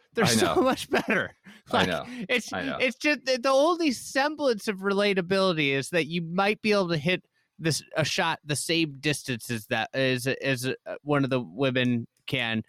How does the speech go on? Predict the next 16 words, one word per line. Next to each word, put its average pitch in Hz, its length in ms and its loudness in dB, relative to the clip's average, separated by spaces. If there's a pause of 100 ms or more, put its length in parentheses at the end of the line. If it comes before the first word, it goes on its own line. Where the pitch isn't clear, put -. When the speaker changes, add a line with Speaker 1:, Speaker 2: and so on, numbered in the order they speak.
(220)
Speaker 1:
but 175 140 -2
they 214 220 4
are 180 220 4 (380)
in 220 120 4
a, 214 240 0
a 208 40 2
co-, 262 400 2
whole 277 340 4
other 226 220 2
stratosphere. 226 1000 -2
There's 180 220 -4
nothing 233 220 0
Speaker 2:
Right. 202 240 2
Speaker 1:
relatable 202 800 2 (400)
to 180 200 4
a 151 200 4